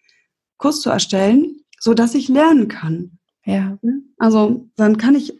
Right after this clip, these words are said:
Speaker 1: meistens nur sagen: "Sorry, ich glaube, es ist besser, auch von der Energie her, neu anzufangen."
Speaker 2: Hm.
Speaker 1: Du wirst ihn vielleicht später noch mal gebrauchen können, den du jetzt fertig hast. Das ist nicht verschenkt, so.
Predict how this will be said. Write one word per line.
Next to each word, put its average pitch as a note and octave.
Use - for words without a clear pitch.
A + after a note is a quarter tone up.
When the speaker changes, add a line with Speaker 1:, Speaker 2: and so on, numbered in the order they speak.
Speaker 1:
meistens G#3
nur C#4+
sagen: B3+
"Sorry, A#3+
ich -
glaube, G#3+
es A3+
ist -
besser, G#3+
auch -
von A3
der G3+
Energie G3
her, D#4
neu A3+
anzufangen." F3+
Speaker 2:
Hm. G3
Speaker 1:
Du G#3
wirst D4
ihn C#4
vielleicht B3+
später B3
noch A3
mal G3+
gebrauchen A3
können, C#4
den A#3+
du A3+
jetzt G#3
fertig D4+
hast. G#3+
Das G3+
ist G#3
nicht G#3
verschenkt, D#4+
so. D4+